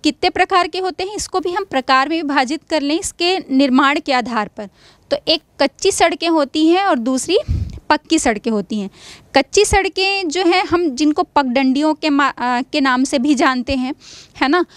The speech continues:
तो ये आपको अधिकतर, अ, कोई वि-, अ, किसी भी विकासशील जो देश होते हैं,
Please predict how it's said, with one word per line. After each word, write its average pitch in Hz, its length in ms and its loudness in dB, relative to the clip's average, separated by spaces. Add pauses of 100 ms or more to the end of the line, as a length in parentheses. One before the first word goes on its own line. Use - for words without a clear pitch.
(180)
तो 339 40 4
ये 311 200 4
आपको 359 320 2
अधिकतर, 330 640 0
अ, 294 300 2 (680)
कोई 320 200 4
वि-, 247 160 2
अ, 269 140 2
किसी - 280 -2
भी 370 140 4
विकासशील 294 720 0
जो 320 160 -2
देश 262 400 -4
होते 285 300 0
हैं, 311 200 0